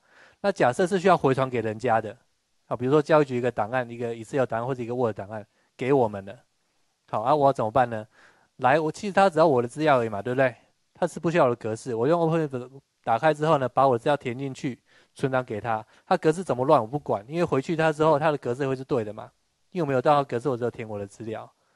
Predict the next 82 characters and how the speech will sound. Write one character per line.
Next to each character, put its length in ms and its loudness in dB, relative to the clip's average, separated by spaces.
这 100 -12
样 40 -10
可 80 -8
以 20 -6
吗？ 180 -8
所 140 -2
以 20 0
这 60 -2
样 100 2
子 60 -4
的 220 0
运 120 -6
作 200 2
的， 160 0
的 80 -6
部 140 -2
分 160 4
就 80 0
可 160 -6
以， 100 -6
可 100 -10
以 60 -6
比 80 -14
较 120 -2
顺 240 -8
畅。 200 -10
那 120 0
我 120 -2
后 140 2
来 60 4
其 140 -6
实 80 -8
跟 180 -6
我 60 -10
们 100 -12
那 100 -6
个 280 -6
教 140 0
育 40 0
局 140 -6
的 400 -4
同 180 -8
仁 140 -8
是 200 -12
建 220 -8
议 40 -12
一 40 -16
个 80 -8
就 160 -10
是 220 -20
部 140 -8
分 160 -4
是， 260 -12
其 140 -6
实 60 -2
我 100 0
花 140 8
很 80 4
多 100 4
时 140 -4
间 100 -2
在 80 0
做 140 2
文 100 -6
书 100 -4
处 200 -6
理 60 -8
的 40 -8
部 160 -14
分， 160 -14
比 100 -8
如 20 -2
说 80 2
我 80 6
要 60 4
收 160 0
集 120 -12
资 140 -10
料， 140 -2
对 80 -4
不 40 -2
对？ 160 -2